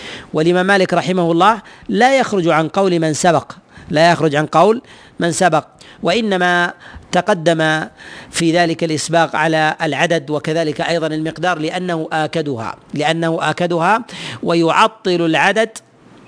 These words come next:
ويعطل العدد بالإسباغ، ويعطل العدد بالإسباغ. ولكن إذا كان الإنسان، إذا كان الإنسان يستطيع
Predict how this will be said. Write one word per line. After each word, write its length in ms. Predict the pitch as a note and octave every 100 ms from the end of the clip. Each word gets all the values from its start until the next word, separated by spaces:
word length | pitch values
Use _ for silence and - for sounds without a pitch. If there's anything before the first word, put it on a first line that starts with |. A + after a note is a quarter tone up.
| - - -
ويعطل 480 | D#3+ E3+ G#3 F3
العدد 380 | E3 F3+ F#3 D#3
بالإسباغ، 420 | D3+ C#3+ D#3 C#3 - -
ويعطل 360 | D3 D3 E3+ D3+
العدد 640 | C#3+ E3 G3 D3+ D#3+ G#3 - - - - - -
بالإسباغ. 540 | G3 F3 - D#3 C#3+ - - - - -
ولكن 640 | E3+ F#3 B3 B3 G#3+ G3 G#3 - - - - -
إذا 220 | E3+ F3
كان 280 | E3+ A#3 G#3+
الإنسان، 640 | F3+ F3 D#3+ F3+ D3+ A2 - _ - - - - - - - - -
إذا 200 | D#3+ E3+
كان 220 | G3 G3
الإنسان 500 | E3+ D#3 D3+ F3 C#3
يستطيع 640 | D3+ D3+ - E3+ A#3+ A3+